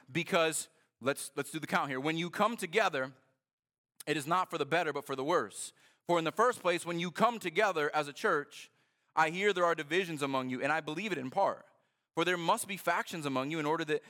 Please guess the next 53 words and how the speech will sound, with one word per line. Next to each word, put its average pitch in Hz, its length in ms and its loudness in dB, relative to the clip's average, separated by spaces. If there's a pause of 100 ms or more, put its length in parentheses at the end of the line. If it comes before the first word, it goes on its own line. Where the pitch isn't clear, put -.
(140)
those 165 240 2
who 170 80 -6
are 156 80 2
genuine 156 480 -2
among 135 240 -2
you 151 80 -4
be 160 140 -4
recognized. 127 680 -2 (140)
When 185 160 2
you 190 100 0
come 240 320 2
together, 185 480 2
it 180 120 0
is 180 120 -4
not 220 240 4
the 190 80 -6
Lord's 180 280 0
Supper 208 280 0
that 180 120 -4
you 190 120 -8
eat." 214 240 -2 (540)
And 165 60 -2
then 214 80 4
he 220 60 -2
tells 196 220 2
them 175 100 0
all 202 140 6
the 190 80 -4
mistakes 185 400 0
that 185 80 -8
they're 147 140 2
making. 120 360 -8 (640)
Then 226 280 4
he 233 80 -2
gives 180 220 2
them 180 120 0
the 180 160 -2
institution 214 560 -2
of 175 80 0
the 165 60 -2
supper. 180 360 2
And 165 120 -2
then 185 220 -2
after 262 360 0
the 180 140 -2
institution 156 400 -4
of 143 80 -2
the 135 60 -8
supper, 139 420 0 (960)
let's 131 380 0 (160)
pick 151 180 -4
up 170 120 0
again, 117 340 -4